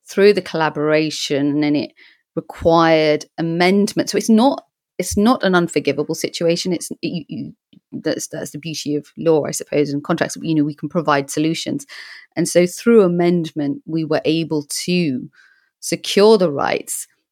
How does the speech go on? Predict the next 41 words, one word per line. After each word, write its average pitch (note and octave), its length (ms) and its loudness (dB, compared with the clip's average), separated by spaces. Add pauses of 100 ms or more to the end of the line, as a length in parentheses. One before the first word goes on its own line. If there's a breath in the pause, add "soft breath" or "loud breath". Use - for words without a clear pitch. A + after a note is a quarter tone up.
(320)
that F#3 220 -4
the E3+ 80 0
company G3 540 -2
needed F3+ 260 -4
to F#3+ 80 -4
continue G#3 420 0
its G3 140 -2
business. - 460 0
It, - 100 -6
it E3+ 160 -2
wasn't F#3 400 -2
meant F3+ 220 0
to E3+ 100 -8
be F#3+ 260 0
a D#3 60 4
one-hit D#3+ 480 0
wonder. D#3+ 540 -2 (260 loud breath)
It - 100 -8
wants E3 320 0
to - 80 -4
replicate - 560 -2
what D3+ 240 -2
it's - 180 -10
doing D#3+ 440 -2
for - 180 -6
others C#3+ 480 0 (340 loud breath)
in G#3 120 -4
obviously G#3+ 480 2
a D#3+ 40 2
non-competing, D#3+ 760 0
non-conflicting D3+ 680 -4
way. F3 480 -2 (320 loud breath)
And F#3 160 0
so - 160 2
you, G3+ 340 2
you, G#3 160 0 (160)
you G#3+ 200 0
are A#3 200 6
presented G#3 500 0
with E3 100 -2
situations D#3+ 880 -2